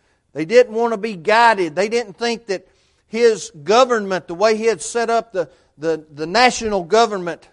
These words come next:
the theocracy in Israel, they couldn't see the benefit in that. They just simply could not hear his voice because they did not want to. It wasn't that they didn't have ears.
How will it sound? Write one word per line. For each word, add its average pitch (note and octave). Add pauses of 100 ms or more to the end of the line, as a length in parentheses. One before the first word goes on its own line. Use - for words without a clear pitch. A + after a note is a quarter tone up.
the D#3+
theocracy G#3
in F#3
Israel, F3+ (200)
they A3
couldn't A#3+
see A#3
the F#3+
benefit G#3+
in F#3
that. E3+ (1120)
They C3+
just F3
simply E3+
could E3
not D#3
hear D#3
his C3
voice - (560)
because D#3+
they D3
did D#3
not E3
want F3
to. B2 (240)
It F#3+
wasn't C4
that F3+
they D3
didn't C#3
have C3
ears. C4+